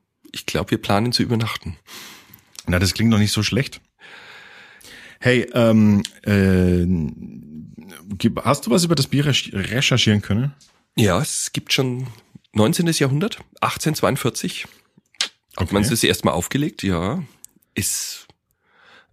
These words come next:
Speaker 1: äh, gehört mittlerweile nicht mehr sich selbst. Es gehört zur Miller-Gruppe, S A B.
Speaker 2: Wie so oft, S A B Miller,
Speaker 1: Ja.
Speaker 2: ähm,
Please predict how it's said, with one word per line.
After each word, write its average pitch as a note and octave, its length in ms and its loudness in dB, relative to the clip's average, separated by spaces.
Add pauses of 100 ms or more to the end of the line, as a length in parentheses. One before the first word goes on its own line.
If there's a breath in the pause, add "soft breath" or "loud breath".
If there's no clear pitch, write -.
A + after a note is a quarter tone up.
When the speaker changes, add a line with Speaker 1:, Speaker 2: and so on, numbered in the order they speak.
Speaker 1:
äh, G2 400 2
gehört G#2+ 540 2
mittlerweile B2+ 840 2 (120)
nicht A2+ 320 -4
mehr A#2+ 80 -4
sich - 220 -6
selbst. - 640 -2 (1000 loud breath)
Es - 180 -6
gehört G2+ 340 0
zur G2+ 140 0
Miller-Gruppe, F#2 540 0 (280)
S G#2+ 160 -2
A G2+ 60 2
B. G2 120 -2
Speaker 2:
Wie G2+ 60 4
so E2 200 0
oft, - 300 -10
S G#2 140 0
A A2 60 4
B F2+ 200 0
Miller, F#2+ 500 2
Speaker 1:
Ja. F2 360 0
Speaker 2:
ähm, E2 420 -4